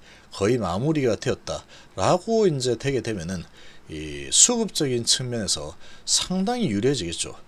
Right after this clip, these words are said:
외인하고 기관, 얘들은 계속 사려고 하고 있고, 어, 기업의 가치적인 측면에서 워낙에 낮으니까. 그리고 이제 개인들이 매도가 좀 나오는 상황이 만들어지겠죠. 얘들이 물량을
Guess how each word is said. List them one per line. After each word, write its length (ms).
외인하고 480
기관, 320
얘들은 340
계속 340
사려고 500
하고 260
있고, 340
어, 240
기업의 320
가치적인 460
측면에서 360
워낙에 240
낮으니까. 400
그리고 200
이제 120
개인들이 1000
매도가 460
좀 200
나오는 580
상황이 420
만들어지겠죠. 640
얘들이 1040
물량을 680